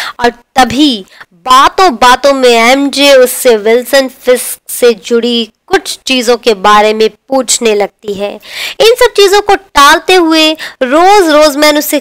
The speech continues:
covering photo लेकर जल्दी जाने के लिए कहती है। रोज रोजमैन को फोन आ जाता है, जिसे उठाकर वो एमजे को रुकने के लिए कहकर एक कमरे में चली जाती है। कमरे में जाते वक्त रोज रोजमैन दरवाजा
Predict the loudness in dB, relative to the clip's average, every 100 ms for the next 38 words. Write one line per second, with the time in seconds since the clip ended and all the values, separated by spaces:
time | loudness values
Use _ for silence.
0 | -6 -2 0 2 0 -2 0 -2 0 0
1 | 2 2 2 0 0 0 0 2 2 2
2 | 2 0 0 -2 0 -4 -6 -8 -8 -8
3 | -4 0 0 2 0 0 0 0 -2 -6
4 | -2 0 2 2 2 0 0 -4 -6 -8
5 | -16 -16 -8 -4 -2 0 0 0 2 2
6 | 2 0 0 2 0 0 -2 -4 -2 -2
7 | -2 -4 -4 0 0 0 0 0 -2 -2
8 | -2 0 0 0 -2 -4 -2 0 0 2
9 | -2 -2 -2 0 0 0 -4 -6 -12 -12
10 | -16 -18 _ -20 -18 -4 0 2 4 2
11 | 2 0 2 0 0 -2 -4 -4 0 2
12 | 2 2 0 0 0 0 2 0 4 2
13 | 2 2